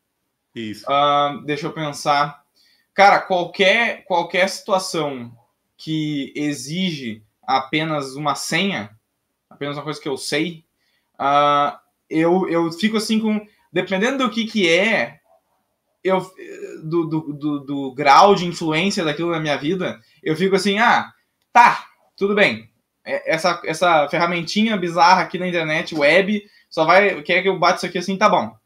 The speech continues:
Speaker 2: Ok, pra ferramentinha web bizarra, eu, eu permito isso." Mas eu sei que é,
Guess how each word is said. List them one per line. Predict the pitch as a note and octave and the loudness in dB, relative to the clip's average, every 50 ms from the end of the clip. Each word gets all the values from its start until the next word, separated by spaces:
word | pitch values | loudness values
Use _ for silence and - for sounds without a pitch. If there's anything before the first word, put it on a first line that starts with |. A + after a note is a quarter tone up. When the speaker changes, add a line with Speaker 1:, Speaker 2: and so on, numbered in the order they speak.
| _ _ _ _ | _ _ _ _
Speaker 2:
Ok, | - D#3 D3+ D3+ B2 A2 - | -10 -8 -6 -4 -6 -6 -4
pra | - C3+ C3 | -6 -6 -4
ferramentinha | - D#3+ D3 D3 D3+ D3 D3 - E3 E3+ E3 | -2 0 0 0 0 -2 -8 -8 -6 -6 -4
web | E3 D#3+ D#3 D#3 D#3 | -4 -4 -4 -6 -8
bizarra, | D3 D3 C3+ D3 C#3+ D3 D3 D#3 D#3 D#3 D#3 D#3+ D#3 - | -10 -6 -2 2 4 6 6 6 4 2 0 -2 -4 -6
eu, | - D3+ D#3 D#3 D3 | -4 -4 -4 -2 -2
eu | - D#3 D3+ D3+ D3 | -2 -4 -4 -4 -4
permito | - F3 E3+ E3 E3 E3+ F3 E3+ F3 - C#3 C3 | -2 0 0 0 0 0 -2 -4 -4 -6 -8 -8
isso." | A#2 - - _ - - _ _ _ _ - | -8 -8 -12 _ -20 -20 _ _ _ _ -16
Mas | - D3 D3 D3+ D3+ D3+ D3+ D3+ D3 D3 - - | -10 -2 4 6 6 8 8 6 4 0 -4 -4
eu | D#3 E3 E3+ | -2 -2 -2
sei | E3+ - - B3 B3+ B3 A3 | -2 -2 0 2 2 2 2
que | - - E3+ D#3 C#3 B2 - _ _ _ _ _ _ _ _ _ _ _ _ _ _ _ _ _ _ _ _ _ _ _ _ _ _ _ _ _ _ _ _ _ _ - - | 0 -2 -4 -4 -6 -6 -8 _ _ _ _ _ _ _ _ _ _ _ _ _ _ _ _ _ _ _ _ _ _ _ _ _ _ _ _ _ _ _ _ _ _ -2 2
é, | F3+ F3+ F#3 F#3+ F#3+ F#3+ F#3 F3 F3 F3 - E3+ E3+ E3 E3 D#3+ D#3+ | 4 6 6 6 6 6 6 4 4 2 2 0 0 0 0 0 0